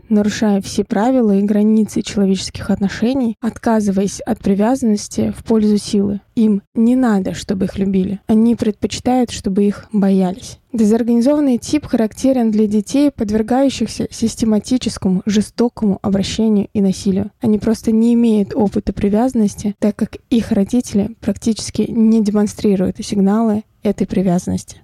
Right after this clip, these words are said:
В таких семьях часто встречается крайне жестокий один из родителей, чаще всего это отец, но бывает и мать, в то время как второго родителя можно назвать слабым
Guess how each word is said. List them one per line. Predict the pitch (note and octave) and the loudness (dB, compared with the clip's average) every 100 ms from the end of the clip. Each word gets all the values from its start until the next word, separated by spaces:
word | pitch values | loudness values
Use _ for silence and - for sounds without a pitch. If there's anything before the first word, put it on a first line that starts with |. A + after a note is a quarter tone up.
| _ | _
В | - | -6
таких | A#3 G#3+ D4 - | -4 0 0 -2
семьях | - C4+ C#4+ - | -2 2 2 0
часто | C4 C4 B3+ | -2 -2 -6
встречается | - - - A#3 A#3 A3+ - - - _ | -6 -8 -2 0 2 0 -2 -6 -6 _
крайне | - A#3+ B3 A3+ | 0 2 4 2
жестокий | A3 A3 - A#3+ A3 A3 G3+ - _ | 0 -4 0 0 0 -2 -4 -6 _
один | A3 G3+ G3+ | -2 2 2
из | G3 | 2
родителей, | F#3+ F#3+ G3+ G3+ - D4 D#4+ _ | 0 -2 -2 -4 -2 -4 -4 _
чаще | - G3+ - A3+ | 0 0 -2 -10
всего | - F#3 | -6 -2
это | F3+ - G3 | -2 -2 -8
отец, | - C#4+ - _ | -4 -4 -4 _
но | B3+ G#3+ | 0 2
бывает | G3+ G3 G3 G3 F#3 | 2 0 -2 -2 0
и | |
мать, | F#3+ G3+ D4+ - _ - | 0 0 -2 -6 _ -16
в | - | -4
то | A3+ | 0
время | A#3 A3 | 2 0
как | G#3 G3 | -4 -6
второго | - G#3+ C#4 C4+ | -2 0 2 0
родителя | A3 A3+ A#3 G#3+ | -2 -2 0 2
можно | G#3 A#3+ A3+ | 2 2 2
назвать | G#3 G3+ G3+ G3 - _ | 2 2 2 0 -4 _
слабым | - - A3 C4+ D4 B3 | -14 -2 0 2 0 -2